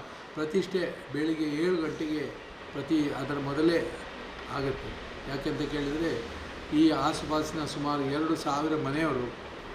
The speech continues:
ಇಲ್ಲಿಂದ ತೆನೆ ಕೊಂಡೋಗಿ ತೆನೆ ತುಂಬಿಸಿ, ಮನೆ ತುಂಬಿಸುವಂಥ ಕೆಲಸ ಮಾಡಿ, ಹೊಸ ಅಕ್ಕಿ ಊಟವನ್ನು ಅದೇ ದಿನ ಮಾಡುವ ಕಾರಣ ನಾವು ಬೆಳಿಗ್ಗೆ ಬೇಗ ಪ್ರತಿಷ್ಠೆ ಮಾಡಿ ತೆನೆ ಕೊಡುವಂಥ ಕಾರ್ಯಕ್ರಮವನ್ನು ನಾವು ಮಾಡಬೇಕಾಗ್ತದೆ. ಇದು ಒಂದು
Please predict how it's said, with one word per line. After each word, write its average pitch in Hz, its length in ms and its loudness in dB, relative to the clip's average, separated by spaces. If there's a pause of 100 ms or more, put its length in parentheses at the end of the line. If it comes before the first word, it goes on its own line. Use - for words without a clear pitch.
(160)
ಇಲ್ಲಿಂದ 160 280 6
ತೆನೆ 156 340 4
ಕೊಂಡೋಗಿ 147 520 2
ತೆನೆ 156 200 2
ತುಂಬಿಸಿ, 147 640 0
ಮನೆ 156 160 0
ತುಂಬಿಸುವಂಥ 147 560 -2
ಕೆಲಸ 135 440 -2
ಮಾಡಿ, 131 180 -2 (420)
ಹೊಸ 151 200 -2
ಅಕ್ಕಿ 170 260 4
ಊಟವನ್ನು 147 420 2
ಅದೇ 170 420 6
ದಿನ 165 140 6
ಮಾಡುವ 135 320 0
ಕಾರಣ 131 320 -2 (460)
ನಾವು 139 180 0
ಬೆಳಿಗ್ಗೆ 147 380 4
ಬೇಗ 165 420 10
ಪ್ರತಿಷ್ಠೆ 147 760 0
ಮಾಡಿ 143 320 2 (420)
ತೆನೆ 180 200 4
ಕೊಡುವಂಥ 156 420 2
ಕಾರ್ಯಕ್ರಮವನ್ನು 139 1040 -2 (440)
ನಾವು 127 180 0
ಮಾಡಬೇಕಾಗ್ತದೆ. 120 840 -4 (460)
ಇದು 165 140 6
ಒಂದು 143 440 4